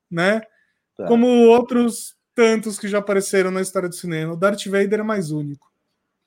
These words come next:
Speaker 2: É, como vilão, ele é muito, muito poderoso, né? A imagem ali é muito, é uma coisa, é realmente.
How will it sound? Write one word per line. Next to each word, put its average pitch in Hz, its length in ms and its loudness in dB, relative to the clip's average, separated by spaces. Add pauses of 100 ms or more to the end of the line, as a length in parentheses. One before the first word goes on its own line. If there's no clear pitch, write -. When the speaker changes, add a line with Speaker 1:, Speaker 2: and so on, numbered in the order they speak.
(460)
Speaker 2:
É, 113 220 0
como 123 400 -4
vilão, 110 500 -2
ele 113 140 -2
é 113 140 0
muito, 104 580 -10
muito 92 300 -14
poderoso, 90 800 -4
né? 95 180 -6
A 92 140 0
imagem 92 640 -6
ali 85 260 -12
é 101 60 -10
muito, 92 560 -10
é 87 40 -6
uma 87 180 -12
coisa, 90 580 -8 (300)
é 85 40 -12
realmente. 85 680 -10